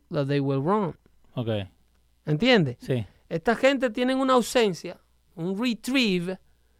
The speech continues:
Speaker 1: y están dejando todos estos novatos que salgan con sus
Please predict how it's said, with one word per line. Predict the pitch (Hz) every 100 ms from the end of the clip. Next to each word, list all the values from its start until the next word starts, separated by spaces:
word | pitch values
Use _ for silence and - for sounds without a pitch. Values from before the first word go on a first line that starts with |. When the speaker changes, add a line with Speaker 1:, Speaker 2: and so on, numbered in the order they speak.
| _ _
Speaker 1:
y | 165
están | 165 214
dejando | 240 247 285 226
todos | 240 262 254
estos | 269 285 254
novatos | 254 240 240 220 - 196
que | 190
salgan | - 214 254 226 214
con | 202 185
sus | 165